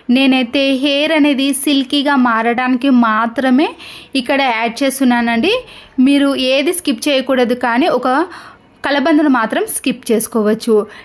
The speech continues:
నేను దీన్ని కూడా హెయిర్కి అప్లై చేస్తాను కాబట్టి నా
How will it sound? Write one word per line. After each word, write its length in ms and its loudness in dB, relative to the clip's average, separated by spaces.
నేను 240 4
దీన్ని 340 2
కూడా 160 2
హెయిర్కి 340 0
అప్లై 260 0
చేస్తాను 400 0
కాబట్టి 320 0
నా 80 0